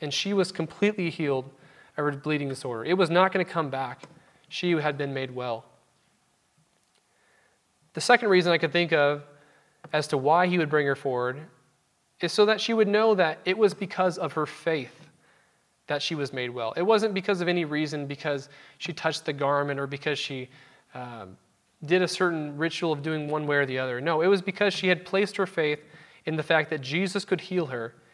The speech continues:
and that is what led her to be made well. The third thing is that he must have brought her forward so that she would be a testimony to the rest of the crowd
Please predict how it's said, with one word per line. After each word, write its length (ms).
and 220
that 260
is 100
what 160
led 160
her 100
to 80
be 120
made 240
well. 320
The 80
third 300
thing 380
is 200
that 280
he 140
must 220
have 80
brought 160
her 80
forward 340
so 100
that 120
she 140
would 120
be 100
a 40
testimony 600
to 100
the 80
rest 280
of 60
the 60
crowd 480